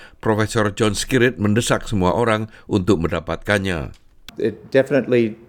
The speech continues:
Speaker 2: gives extra protection against severe disease, particularly for, uh, older Australians and those, uh, that are in that vulnerable group. You'll remember,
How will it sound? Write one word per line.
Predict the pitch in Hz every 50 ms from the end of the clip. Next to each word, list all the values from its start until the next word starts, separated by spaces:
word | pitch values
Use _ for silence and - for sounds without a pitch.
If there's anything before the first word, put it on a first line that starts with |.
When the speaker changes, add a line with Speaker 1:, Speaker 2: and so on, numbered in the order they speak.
| -
Speaker 2:
gives | 127 131 123 123 127 - -
extra | 127 127 - - - 120
protection | - 120 - 135 127 120 - - 175 170 160
against | 135 117 127 107 - - -
severe | 117 117 127 127 123
disease, | 120 113 110 120 123 135 147 143
particularly | - - 107 - - 156 160 - 139 123 120 117 113 110 104 104
for, | - - 117 113 110 110 123 - - - - - - - - 113
uh, | 107 107 107 -
older | - - 117 123 120 123 120 117
Australians | 113 110 - - 120 117 113 113 110 113 110 113
and | 113 107 107
those, | 110 110 110 107 107 104 - -
uh, | 98 107 101 101 104 110
that | 113 107 - - 113
are | 113 113 117
in | 117 117
that | 113 110 104 - 127
vulnerable | 123 127 127 120 117 113 107 120 117
group. | - 139 139 135 135
You'll | 131 120 110
remember, | 110 113 113 120 120 113 110 110 107